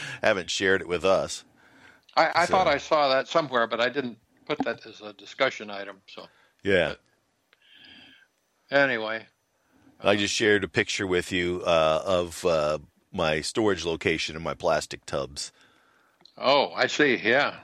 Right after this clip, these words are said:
Speaker 2: Oh, you've got quite a few. Now, those aren't as tall as the ones I was thinking of, but they're, they're taller than mine.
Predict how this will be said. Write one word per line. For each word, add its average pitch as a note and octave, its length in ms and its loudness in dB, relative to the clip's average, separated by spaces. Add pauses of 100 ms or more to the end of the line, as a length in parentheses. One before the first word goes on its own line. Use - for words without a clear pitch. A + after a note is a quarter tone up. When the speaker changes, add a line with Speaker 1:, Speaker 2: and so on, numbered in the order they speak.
(180)
Speaker 2:
Oh, A#2 280 0
you've A#2 180 0
got C3 160 -2
quite A#2+ 180 0
a G#2+ 60 -8
few. B2+ 240 -8 (800)
Now, C3 140 2
those G3 200 2
aren't F#3 200 2
as B2 120 -8
tall B2+ 300 2
as G#2+ 80 -8
the A#2 80 -10
ones A#2+ 220 -4
I C3+ 140 0
was C#3+ 180 -6
thinking G#2 300 -16
of, G#2 240 -14
but G2 160 -14
they're, G2+ 180 -14 (240)
they're A2 140 -12
taller B2 420 4
than G2+ 160 -8
mine. A2 380 -6